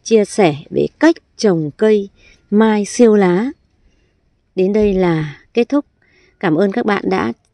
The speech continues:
theo dõi video. Xin chào và hẹn gặp lại các bạn ở những chia sẻ tiếp theo. Nếu bạn nào có, ờ, nhu cầu, ờ, về cây giống hay hoặc các bạn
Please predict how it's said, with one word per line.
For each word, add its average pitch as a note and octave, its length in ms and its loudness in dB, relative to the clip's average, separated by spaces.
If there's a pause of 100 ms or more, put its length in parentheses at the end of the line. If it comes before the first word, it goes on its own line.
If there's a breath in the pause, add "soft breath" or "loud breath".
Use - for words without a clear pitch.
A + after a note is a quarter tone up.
(160)
theo G#3+ 200 -6
dõi A3 240 -4
video. G3+ 400 -4 (300 soft breath)
Xin G#3 300 -4
chào F3 260 -4
và E3 80 -6
hẹn D#3+ 240 -4
gặp D#3+ 160 -6
lại E3 200 -6
các G#3 140 -10
bạn G3 220 -4
ở E3 120 -4
những F#3+ 280 -4
chia G#3 200 -4
sẻ F#3 200 -4 (120)
tiếp - 100 -8 (100)
theo. A3+ 200 -4 (360 soft breath)
Nếu G3+ 500 4
bạn G#3 240 0
nào F3 260 2
có, F3 420 -4 (380 soft breath)
ờ, G3 180 -2
nhu B3+ 280 4
cầu, F3+ 360 2 (480)
ờ, E3 140 0
về D#3+ 180 4
cây A3+ 200 4
giống G#3+ 300 2 (380)
hay C4 220 0
hoặc A#3 260 2 (340)
các - 140 -6
bạn G#3+ 280 -2